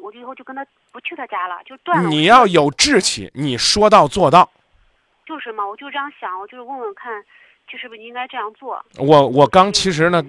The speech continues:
Speaker 2: 想告诉你的是，你不仅应该这样做，而且这一次你就不应该回去。我刚用了个词儿叫丢人，丢人不丢人？跟人家家里边说过了，说这么逼我，我，我就分了。然后呢，人家妈跟你妈一说，你就回去了。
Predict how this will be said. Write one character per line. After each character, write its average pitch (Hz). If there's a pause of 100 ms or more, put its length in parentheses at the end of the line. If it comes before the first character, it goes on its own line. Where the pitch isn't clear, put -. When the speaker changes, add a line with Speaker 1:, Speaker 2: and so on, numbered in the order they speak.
(240)
Speaker 2:
想 120
告 180
诉 151
你 107
的 101
是， -
你 98
不 -
仅 107
应 123
该 147
这 156
样 131
做， 147 (220)
而 160
且 156
这 202
一 135
次 131
你 101
就 92
不 131
应 151
该 147
回 92
去。 - (360)
我 117
刚 175
用 196
了 131
个 113
词 -
儿 127
叫 151
丢 233
人， 151 (160)
丢 302
人 160
不 208
丢 120
人？ 95 (680)
跟 262
人 214
家 240
家 233
里 175
边 143
说 240
过 220
了， 85
说 170
这 226
么 156
逼 226
我， 180
我， 101
我 110
就 165
分 247
了。 208 (420)
然 165
后 254
呢， 202
人 151
家 208
妈 247
跟 220
你 139
妈 247
一 170
说， 151
你 123
就 123
回 120
去 147
了。 -